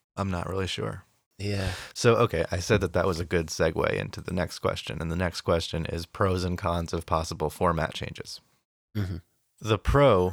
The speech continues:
Speaker 1: for me would be, it would be a better sounding, to me, it would be a better sounding end product.
Speaker 2: Mm-hmm.
Speaker 1: And I would get to experiment with a sonic landscape more.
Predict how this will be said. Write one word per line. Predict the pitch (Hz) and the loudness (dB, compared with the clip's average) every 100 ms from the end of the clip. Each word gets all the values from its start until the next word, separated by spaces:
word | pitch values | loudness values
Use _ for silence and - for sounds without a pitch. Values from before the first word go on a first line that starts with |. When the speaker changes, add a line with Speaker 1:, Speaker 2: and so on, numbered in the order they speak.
| - | -2
Speaker 1:
for | - 98 | 0 2
me | 95 85 80 80 - _ _ _ | 2 0 -2 -8 -12 _ _ _
would | 101 92 | 0 0
be, | 87 90 87 85 87 - - - - _ _ - | 2 2 2 0 -2 -8 -20 -20 -20 _ _ -4
it | |
would | 95 95 | 0 0
be | 90 90 | 2 0
a | |
better | 85 92 92 95 | 2 2 4 2
sounding, | - 92 90 90 87 78 | 4 2 4 2 0 -2
to | - 98 | -2 0
me, | 110 135 101 78 - - | 2 2 2 -2 -8 -6
it | 110 87 | -4 0
would | 92 | -2
be | 85 82 80 85 _ _ _ - | 0 -2 -4 -10 _ _ _ -4
a | 82 | -2
better | 82 78 | 0 0
sounding | 80 80 78 - - 87 _ _ _ _ _ - | -2 -4 -4 -6 -10 -14 _ _ _ _ _ -6
end | 80 76 | -4 -4
product. | - 80 - - - _ _ _ _ _ _ - | -4 -4 -4 -16 -20 _ _ _ _ _ _ -6
Speaker 2:
Mm-hmm. | 101 90 87 _ _ - | -4 -4 -10 _ _ 0
Speaker 1:
And | 98 80 78 76 - | 2 2 -2 -8 -2
I | 92 | -2
would | 82 | 0
get | 85 | -2
to | - 82 | -2 -2
experiment | 80 - 82 80 80 78 - | -2 0 0 0 -4 -6 -6
with | 90 78 80 - - _ _ _ - | -4 -4 -4 -16 -20 _ _ _ -8
a | 92 | -6
sonic | - 82 78 - | 0 0 0 0
landscape | 90 85 - 65 - | 0 0 -4 -6 -6
more. | - - - | -6 -6 -8